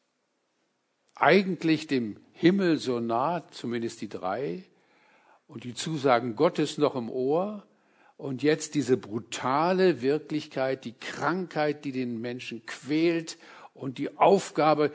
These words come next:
„Hier sollst du nun helfen, aus deinem Glauben heraus“? Ich kann das sehr gut nachempfinden. Und die Antwort Jesu?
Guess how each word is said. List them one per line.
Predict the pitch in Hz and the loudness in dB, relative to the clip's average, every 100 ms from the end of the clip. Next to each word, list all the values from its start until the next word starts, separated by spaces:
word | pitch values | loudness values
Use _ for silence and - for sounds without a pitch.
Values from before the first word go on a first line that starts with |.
| - | 0
„Hier | 170 202 202 | 8 12 12
sollst | 135 160 185 190 - | 12 8 8 6 2
du | 185 196 | 0 2
nun | 175 165 | 4 4
helfen, | 147 143 180 175 185 185 - - | 4 6 4 4 -4 -4 -8 -2
aus | 160 170 180 | 4 4 4
deinem | - 147 175 165 | 4 4 4 2
Glauben | 127 135 170 165 | 4 4 2 0
heraus“? | 156 147 143 143 - - _ _ _ _ _ _ _ _ _ _ _ _ _ _ _ _ _ _ _ _ _ _ _ _ _ _ _ _ _ _ _ _ | 0 2 0 -2 -6 -16 _ _ _ _ _ _ _ _ _ _ _ _ _ _ _ _ _ _ _ _ _ _ _ _ _ _ _ _ _ _ _ _
Ich | - 131 - | -8 -8 -4
kann | 131 131 | -4 -2
das | 131 | -2
sehr | 131 120 | -2 -2
gut | 151 - | -4 -10
nachempfinden. | 95 - - - - _ _ _ _ _ _ _ _ _ _ _ _ _ _ _ _ _ _ _ _ _ _ _ _ _ _ _ _ _ _ _ _ _ _ _ _ _ _ _ _ _ _ _ _ _ _ | -10 -12 -20 -20 -20 _ _ _ _ _ _ _ _ _ _ _ _ _ _ _ _ _ _ _ _ _ _ _ _ _ _ _ _ _ _ _ _ _ _ _ _ _ _ _ _ _ _ _ _ _ _
Und | 135 123 | -2 0
die | 127 | 2
Antwort | - 131 135 135 131 127 - | 2 0 -2 0 2 2 0
Jesu? | 110 127 143 185 202 | -2 -2 -4 -6 -8